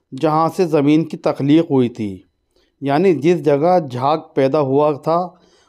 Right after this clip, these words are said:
और फिर वही झाग फैल कर पूरी ज़मीन बनी। हज़रत जिब्राईल अलैहिस्सलाम ने अपना पर मार कर सातवीं ज़मीन तक बुनियाद डाल दी, जिसको मलाइका ने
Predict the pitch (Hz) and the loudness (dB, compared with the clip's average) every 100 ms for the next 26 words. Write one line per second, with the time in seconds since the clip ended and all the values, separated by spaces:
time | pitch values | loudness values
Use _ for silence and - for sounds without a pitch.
0 | - 160 160 170 175 160 139 156 185 123 | -4 -2 0 0 0 0 0 2 2 0
1 | 123 147 147 - _ _ _ _ _ _ | -2 -2 -2 -8 _ _ _ _ _ _
2 | 147 165 175 180 170 - 151 165 165 139 | 0 2 2 0 0 -2 0 2 2 2
3 | 135 156 160 131 117 104 - _ _ _ | 2 2 2 0 -2 -4 -10 _ _ _
4 | _ _ - 165 208 185 160 143 151 185 | _ _ -6 -2 0 2 2 2 4 4
5 | 175 151 175 - 143 151 165 175 175 - | 4 4 2 2 0 2 2 2 0 -6
6 | _ _ _ - 143 185 180 180 165 151 | _ _ _ -6 -2 0 0 0 0 2
7 | 139 160 160 139 151 151 _ _ _ _ | 2 0 0 0 -2 -10 _ _ _ _
8 | - 151 151 165 185 180 143 139 160 175 | -4 0 0 0 2 2 2 4 4 2
9 | 175 170 151 135 135 139 143 131 123 120 | 0 -2 -2 0 2 2 2 0 0 0
10 | 113 98 _ _ _ _ _ _ _ 127 | -2 -10 _ _ _ _ _ _ _ -4
11 | 180 185 208 180 147 147 156 165 165 190 | -2 0 -2 0 2 2 2 2 2 2